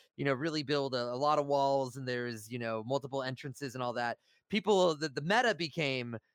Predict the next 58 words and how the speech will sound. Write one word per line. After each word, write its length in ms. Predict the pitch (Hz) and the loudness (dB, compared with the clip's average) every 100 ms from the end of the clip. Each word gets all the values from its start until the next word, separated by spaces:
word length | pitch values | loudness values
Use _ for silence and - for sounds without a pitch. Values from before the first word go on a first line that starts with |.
| _ - | _ -2
"Okay, 220 | 170 160 | 0 0
we're 140 | 139 165 | 0 2
gonna 140 | 190 | 2
get 240 | 170 - | 2 0
some 180 | - 170 | -4 -6
buildings 440 | 156 160 160 156 131 | -4 -2 -2 -4 -6
with 120 | 143 | -6
some 220 | 151 135 | -6 -8
really 220 | 123 165 156 | -6 -4 0
long 240 | 156 143 | 0 2
hallways, 600 | 151 262 196 127 123 117 | 4 4 4 2 -2 -4
and 120 | 143 | -6
we're 100 | 151 | -6
just 160 | 165 - | -6 -6
gonna 160 | 160 - _ _ | -6 -6 _ _
put, 180 | 175 - | -2 -2
like, 180 | 135 127 _ | -6 -6 _
eight 220 | 170 208 - _ | -4 -4 -6 _
fences 580 | 226 214 - 139 120 110 - _ _ - | 0 0 -2 -4 -4 -10 -18 _ _ 0
in 140 | 208 | 2
this 140 | 202 - | 2 2
hallway. 540 | 175 165 147 139 131 | 2 2 2 2 0
They 140 | 123 151 | 0 -2
have 120 | 139 | 0
to 60 | |
go 120 | 143 170 | 0 0
through 200 | 175 196 | 2 4
all 160 | 202 | 4
of 80 | 151 | 4
them 260 | 143 131 117 _ _ - | 2 -2 -8 _ _ -10
to 80 | |
get 180 | 143 160 | -4 -4
into 160 | 156 135 | -4 -6
the 100 | 143 | -4
center, 380 | - 135 110 104 _ 135 | 0 0 -2 -10 _ -6
and 120 | 143 | -6
there's 200 | 135 120 | -6 -8
no 300 | 156 190 220 | -2 2 4
other 220 | 214 208 | 4 4
option. 460 | 165 160 - 156 147 | 4 2 0 -6 -4
You 140 | 131 | -10
can't 240 | - 151 143 | -4 -4 -4
go 80 | 139 | -8
through 140 | 139 | -8
the 60 | 131 | -2
back, 360 | 170 175 165 - | 2 4 2 -2
you 80 | 131 | -6
can't 180 | 151 | -4
go 120 | 139 135 | -4 -6
through 320 | 143 139 131 - _ 139 | -6 -6 -8 -12 _ -12
the 60 | |
top. 420 | - 156 143 135 | -2 2 2 0
It's 220 | 135 143 - | -4 -8 -6
just, 380 | 143 - - _ _ - | -6 -6 -20 _ _ -6
you 100 | 139 | -4
know, 140 | 131 | -2
you 180 | 123 139 | -2 0
have 320 | 139 127 117 | 0 -2 -6